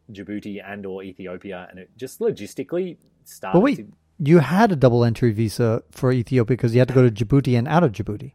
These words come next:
Speaker 1: That's a funny story. I didn't have a double entry visa. They wouldn't give me one. And then when I was in, uh, Addis Ababa, I tried to convert my single entry into a double entry,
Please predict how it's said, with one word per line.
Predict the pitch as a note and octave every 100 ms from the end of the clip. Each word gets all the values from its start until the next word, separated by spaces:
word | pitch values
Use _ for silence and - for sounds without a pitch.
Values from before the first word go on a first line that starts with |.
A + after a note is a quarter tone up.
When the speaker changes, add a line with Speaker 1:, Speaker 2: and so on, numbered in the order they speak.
| _
Speaker 1:
That's | - C#3+
a | -
funny | B2 G#2
story. | - E2+ F#2 -
I | A2
didn't | F#2+ G#3 G#3+
have | A#2+ G2
a |
double | F#2 F#2 F2+
entry | F2+ F2+
visa. | D#2+ D#2 G2+
They | B2+
wouldn't | A#2 A#2+ F#2+
give | A#2+
me | F#2+
one. | C#2+ D2 D3+ _ _ _ _ _
And | A#2+ C3+
then | F3+ F3
when | C3 C#3
I | D#3 C#3+
was | B2+ A2+
in, | A#2 A#2
uh, | A2+ G2+ G2
Addis | A2+ A2 -
Ababa, | G#2+ G2 F2 G2+
I |
tried | F#2 - A2 C3
to |
convert | - B2+ G2 A#2 C3+
my | G#2 F#2+
single | - C#3 G#2+
entry | G2 G#2 G2
into | D#3+ G3+ D3+
a |
double | G2 F2+ E2+
entry, | E2 F2 F2